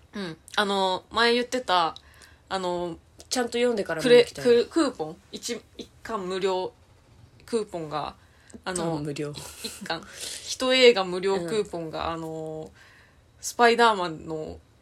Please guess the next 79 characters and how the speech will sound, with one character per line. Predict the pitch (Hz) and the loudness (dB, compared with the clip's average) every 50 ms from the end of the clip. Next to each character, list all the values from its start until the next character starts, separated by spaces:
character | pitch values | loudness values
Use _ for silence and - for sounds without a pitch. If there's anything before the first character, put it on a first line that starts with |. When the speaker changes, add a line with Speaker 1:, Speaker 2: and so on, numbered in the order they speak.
| _ _ _ _ _ _ - | _ _ _ _ _ _ -2
Speaker 2:
映 | 190 190 180 | -2 -2 -2
画 | 180 180 | -2 -4
館 | - 175 165 156 | -4 -4 -4 -6
で | 151 | -8
は | 147 | -8
非 | 160 - - | -8 -8 -4
対 | - 214 202 190 175 | -2 0 0 0 0
応 | 160 147 | -2 -4
だ | 143 | -6
っ | 156 - | -8 -10
た | - - | -12 -16
の | - - 165 | -14 -14 -14
で、 | - - - - - | -14 -14 -10 -10 -8
ス | - - | -4 0
パ | - 214 214 | 0 2 2
イ | 196 | 2
ダ | 214 208 | 0 0
ー | |
マ | 202 180 165 | -2 -2 -6
ン | 160 | -8
に | 156 | -10
は | 151 151 | -10 -8
使 | - - - - 196 190 | -10 -10 -8 -6 -6 -6
え | 185 | -4
な | 180 196 | -4 -6
い | 185 | -6
っ | 180 | -6
て | - - | -10 -14
こ | - - | -14 -12
と | - - | -12 -12
が | - - | -12 -12
分 | - | -12
か | - 170 | -12 -14
っ | - | -12
た | - - | -12 -14
か | - 156 | -12 -12
ら、 | - - - _ _ _ - - - - - - | -14 -16 -18 _ _ _ -20 -20 -20 -18 -14 -12
ち | - 214 | -12 -12
ょ | |
っ | 202 - | -12 -12
と、 | - 165 151 147 - - _ _ _ _ _ _ _ - - | -10 -10 -10 -10 -12 -20 _ _ _ _ _ _ _ -16 -8
ブ | - 202 208 | -4 -4 -4
レ | |
ッ | 202 202 | -4 -4
ド | - 214 208 | -8 -8 -4
ト | - | -2
レ | 214 214 | -2 -2
イ | 202 | -2
ン | 170 | -4
に | 160 160 | -6 -10
使 | - - 175 | -10 -10 -12
っ | 165 | -12
て | - 165 | -10 -10
も | 160 | -10
い | 151 | -10
い | |
ん | 151 | -12
じ | 147 | -12
ゃ | |
な | 151 160 | -14 -16
い？ | 170 202 - - - - | -18 -18 -18 -18 -18 -14
Speaker 1:
は | - 214 196 | -12 -10 -10
い。 | 190 - - - - - _ _ _ _ _ - | -10 -10 -12 -16 -20 -20 _ _ _ _ _ -18
Speaker 2:
う | 180 | -18
ん。 | 165 156 160 _ _ _ _ _ _ _ _ _ _ _ _ _ _ - - - - - - - - - - - - - - - - _ _ _ _ - _ _ - _ _ _ _ _ _ _ | -18 -18 -18 _ _ _ _ _ _ _ _ _ _ _ _ _ _ -20 -20 -20 -20 -20 -20 -20 -20 -20 -20 -20 -20 -20 -20 -20 -20 _ _ _ _ -20 _ _ -20 _ _ _ _ _ _ _
は | - - - 233 | -6 0 2 2
い。 | 220 - - _ _ - - - - - - - - - - - - - - - - - - - - - - - - - - _ _ _ _ _ _ _ - - - - - - - _ _ _ _ _ _ _ _ _ _ _ - - | 2 0 -4 _ _ -20 -20 -20 -20 -20 -20 -20 -20 -20 -20 -20 -20 -20 -20 -20 -20 -20 -20 -20 -20 -20 -20 -20 -20 -20 -20 _ _ _ _ _ _ _ -20 -20 -20 -20 -20 -20 -20 _ _ _ _ _ _ _ _ _ _ _ -20 -20
が-、 | - - 165 - _ | -20 -20 -20 -18 _
あ | - 180 | -12 -10
り | 180 180 | -8 -8
が | 190 | -10
と | - - 156 | -10 -12 -14
う | 147 | -14
ご | 170 | -12
ざ | 156 175 | -12 -10
い | 170 165 | -10 -10
ま | 170 175 180 | -10 -10 -10
し | 185 - | -10 -12
た。 | - - | -14 -16